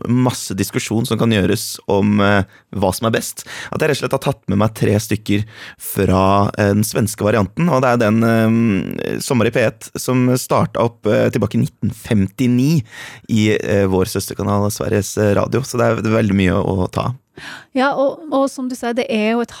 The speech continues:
Speaker 2: hav av, eh, av, eh,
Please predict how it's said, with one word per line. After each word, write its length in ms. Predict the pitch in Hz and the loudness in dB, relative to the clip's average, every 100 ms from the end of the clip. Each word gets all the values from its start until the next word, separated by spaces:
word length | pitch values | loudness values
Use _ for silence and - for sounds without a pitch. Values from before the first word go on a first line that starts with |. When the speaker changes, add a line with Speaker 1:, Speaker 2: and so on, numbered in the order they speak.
| - | -10
Speaker 2:
hav 460 | 202 196 214 226 - 190 | -6 -2 -2 -2 -4 -6
av, 340 | 185 180 170 | -6 -6 -6
eh, 420 | 180 175 175 180 190 | -4 -4 -4 -6 -6
av, 340 | 185 180 170 | -6 -6 -6
eh, 380 | 180 180 185 | -4 -4 -4